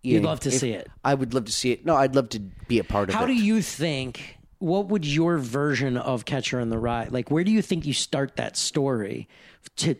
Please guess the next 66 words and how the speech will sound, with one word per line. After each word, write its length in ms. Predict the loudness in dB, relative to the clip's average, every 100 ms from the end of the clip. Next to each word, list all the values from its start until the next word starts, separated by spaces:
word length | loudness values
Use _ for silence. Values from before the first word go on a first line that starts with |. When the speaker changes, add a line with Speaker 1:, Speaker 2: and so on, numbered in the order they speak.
| _ -4
Speaker 2:
make 440 | 0 2 0 0
it 180 | 0 4
Speaker 1:
Well, 220 | 4 6
you 80 | 4
know, 160 | 4 4
Speaker 2:
cinematic 220 | 2 -2
Speaker 1:
like, 160 | -2 2
Speaker 2:
enough 300 | 2 4 2
Speaker 1:
like, 100 | 2
Speaker 2:
to 80 |
Speaker 1:
like, 180 | 0 2 0
like 180 | 0
any 160 | 2 0
story, 420 | 0 -4 -4 -6 -8
you 140 | -6
start 160 | -4 -2
at 60 |
the 60 | -4
beginning. 380 | -8 -10 -12 -16 _ _ _ -16 0
No, 160 | 2 4
for 160 | 4
real. 260 | 6 6 6
Speaker 2:
But 100 | 4
would 120 | 4
you 60 | 4
Speaker 1:
No, 80 | 4
Speaker 2:
start 160 | 4
Speaker 1:
you, 60 | 2
Speaker 2:
it 80 | 4
Speaker 1:
you 80 | 4
start 200 | 4 4
it 20 |
in 80 | 2
the 60 | 0
school. 400 | 2 2 0 -4
You 60 | 2
Speaker 2:
You 40 |
Speaker 1:
start 140 | 6 6
at 40 |
the 40 | 4
Speaker 2:
would. 60 |
Speaker 1:
school. 240 | 4 4 4
Speaker 2:
Okay. 260 | 2 -2 4
Speaker 1:
You 100 | 4
have 120 | 4
to 60 | 2
start 200 | 0 -2
at 80 |
the 40 | -10
school. 260 | -12 -8 -4
Speaker 2:
Yeah. 180 | -4 -4 -16 -16 -8
Speaker 1:
Look, 160 | -2
yeah, 120 | -2 -2 0
you, 240 | 2 0 0
like, 260 | 0 0 0
it's, 340 | 0 2 -6 -6 -20 -8
you 140 | 0 0
have 100 | 2
to 100 | 0
see 340 | 0 0 -2
his 540 | -4 -2 -2 -2 -6 -8 -2
arc. 280 | -2 -2 -16 -18 -20 -12 0
Um, 360 | 2 2 -2 -8 -14 -20 -6
and, 340 | 0 2 2 -4 _ -20 _ _ _ _ _ _ -6
I 20 |
mean, 220 | -2 -2